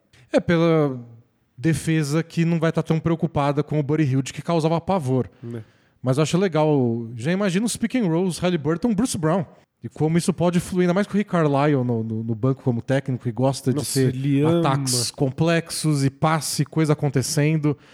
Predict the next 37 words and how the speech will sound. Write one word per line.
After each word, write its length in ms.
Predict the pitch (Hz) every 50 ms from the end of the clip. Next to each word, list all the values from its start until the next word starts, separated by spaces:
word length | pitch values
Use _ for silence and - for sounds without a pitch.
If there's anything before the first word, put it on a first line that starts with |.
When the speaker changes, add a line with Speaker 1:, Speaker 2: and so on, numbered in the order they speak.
| _ _ _
Speaker 1:
Acho 240 | - 117 135 127 -
que 100 | - -
pode 280 | - - 151 156 147 151
ser 180 | - - 180
muito 320 | 175 175 170 175 180 180 202
legal. 840 | 196 202 202 226 180 139 123 156 147 151 165 180 214 240 233 - - - _ _ _ _
Speaker 2:
E 60 | 190
talvez 320 | 180 - 180 151 156 170 156
não 120 | 175 170
vença 320 | 151 - 160 160 156 - 151
tanto 220 | - 160 139 -
assim. 300 | 139 - - 95 87 87 - _
Speaker 1:
Talvez 280 | - 185 160 180 175
não 80 | 175 170
vença 200 | 170 175 170 170
tanto 160 | 185 175 190
assim. 260 | 170 - - 151 143
Mas, 160 | 139 156 196
sei 140 | - - 311
lá, 80 | 311 311
trinta 320 | 302 - 302 349 - 339
e 40 | 277
sete 400 | 180 - - 302 349 359 - -
vitórias? 720 | 160 147 139 - 208 294 339 349 254 139 110 101 - - _ _ _ _
Ah. 240 | 254 240 220 131 101 92 - - - _
Speaker 2:
Parece 260 | - 160 151 131 -
muito 180 | 147 139 - -
pouco? 400 | - 160 214 302 359 - - 170
Speaker 1:
Parece 200 | 214 247 233 -
muito 180 | 311 311 -
pouco, 400 | 302 - - 120 123 196 - -
né? 140 | 165 160 208
Não 120 | 233 277 277
ganha 180 | 240 320 339 254
umas, 180 | 175 143 - -
uns 120 | 151 135 -
quarenta? 480 | - 139 135 156 202 160 - 110 98